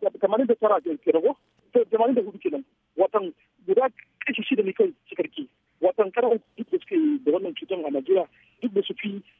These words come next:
talatin da bakwai da talatin da da. To, kuma cikin ma ƙananan hukumomin ba duk ƙananan hukumomin ba ne. Za ka cewa wani kamar ƙauye ne, ba duka ba. Sai sa yanzu abin da muke yi shi ne,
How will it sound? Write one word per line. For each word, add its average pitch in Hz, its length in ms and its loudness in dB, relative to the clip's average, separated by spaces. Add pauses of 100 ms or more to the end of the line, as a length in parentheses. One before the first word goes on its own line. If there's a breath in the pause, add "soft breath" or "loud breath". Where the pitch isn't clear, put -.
(120)
talatin 160 380 -2
da 147 280 4 (260)
bakwai 165 220 0
da 139 60 -4
talatin 139 300 -8 (480)
da 156 100 -10 (420)
da. - 140 -2 (200)
To, 202 100 2
kuma 254 200 0
cikin 262 220 -4
ma 262 100 4
ƙananan 247 320 0
hukumomin 208 300 -2 (280)
ba 175 140 2 (260)
duk 240 180 -2
ƙananan 240 280 2
hukumomin 175 240 -2
ba 147 80 2
ne. 277 100 -6 (360)
Za 240 100 4
ka 226 80 2
cewa 202 380 0
wani 196 200 0
kamar 214 200 -4
ƙauye 226 280 2
ne, 214 140 -2 (420)
ba 190 160 2
duka 277 160 0
ba. 170 140 0 (280)
Sai 269 100 0
sa 285 140 0
yanzu 196 380 -2
abin 214 180 2
da 202 60 -8
muke - 180 -12
yi 160 100 -4
shi - 140 -18
ne, 320 140 -6